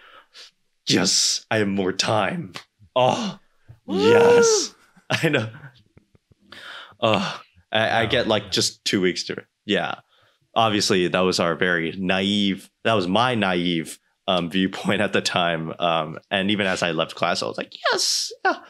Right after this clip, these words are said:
Speaker 1: Oh, yeah, woo, this is gonna be so great. I get, I get time to relax from my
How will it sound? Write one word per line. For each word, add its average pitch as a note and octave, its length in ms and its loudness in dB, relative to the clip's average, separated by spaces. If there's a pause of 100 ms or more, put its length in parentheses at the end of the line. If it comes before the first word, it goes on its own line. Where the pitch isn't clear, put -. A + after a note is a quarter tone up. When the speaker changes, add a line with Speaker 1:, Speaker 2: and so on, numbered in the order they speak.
(300)
Speaker 1:
Oh, D3 240 -2
yeah, D3 360 0
woo, A4+ 800 4
this G#4 100 0
is - 160 -10
gonna A4+ 120 -12
be G#4+ 40 -10
so G#4 300 0 (100)
great. G4 480 -2
I D#3+ 120 -2
get, D#3+ 340 -4
I C#3+ 60 0
get C#3+ 200 -4 (160)
time D3+ 300 0
to A#2 80 2
relax A2+ 760 0 (160)
from F#2 140 -2
my F2 240 -2